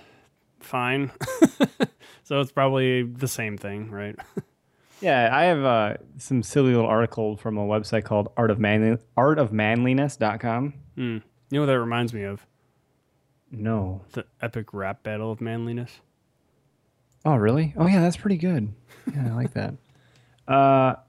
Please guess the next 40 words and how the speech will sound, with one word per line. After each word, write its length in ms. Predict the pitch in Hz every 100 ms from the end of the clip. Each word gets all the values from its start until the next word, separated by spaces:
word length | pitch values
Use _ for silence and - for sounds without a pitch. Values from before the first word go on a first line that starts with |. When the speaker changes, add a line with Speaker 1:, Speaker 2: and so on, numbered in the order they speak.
| _ -
Speaker 2:
well, 180 | 170 - -
it 160 | 156
says, 220 | 190 175
first 280 | - 247 -
off, 260 | 147 139 -
there's 140 | 139
some 100 | 143 127
terminology 800 | 147 131 131 117 107 107 107 -
you're 180 | 117 113
gonna 100 | 113
need 160 | 113
to 40 | 107
know 220 | 110 107
to 100 | 104
read 180 | 117 113
this 140 | 98
article. 440 | 104 107 110 110 - _ _ _ _
So 160 | -
I 80 | 139
grabbed 240 | 135 151
just 140 | 135 127
a, 160 | 123 -
a 120 | 131
very, 720 | 123 131 - 139 156 156 151
very 280 | 131 131 123
small 240 | - 131
snippets 460 | 123 - 120 120 113
of 160 | 117 113
different 460 | 127 131 117 -
pieces 340 | - 127 123 117
of 140 | 113
this 160 | 113 120
article. 520 | 113 107 110 110 110 _ _ _ -
Um, 500 | 117 110 110 107 -
mountains 340 | 135 147 160 127
are 100 | 123
often 240 | 123 127
categorized 480 | 117 117 113 110 104
by 140 | 98 104
height, 320 | 117 117